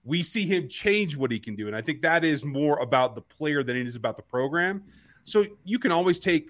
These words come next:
like, institutional things away from it, uh, film preparation, like, uh,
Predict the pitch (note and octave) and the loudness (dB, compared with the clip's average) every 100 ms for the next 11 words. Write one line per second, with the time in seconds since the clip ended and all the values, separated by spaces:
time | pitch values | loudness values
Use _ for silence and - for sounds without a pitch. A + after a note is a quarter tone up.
0 | - C3+ B2 - E3 - B2+ - D3+ F3+ | -6 -6 -6 -8 -6 -8 -12 -8 -6 -4
1 | D#3+ D3+ D#3 D#3 B2+ C3 C3 D#3+ D#3+ D#3 | -4 -2 -4 -4 -4 -4 -4 -6 -6 -8
2 | _ _ _ _ - F#2+ - F#3 E3 D3 | _ _ _ _ -14 -14 2 6 6 4
3 | E3 C#3+ C#3+ C#3 C3+ - C#3 C3+ B2+ B2 | 0 0 0 0 0 -2 -4 -2 -4 -4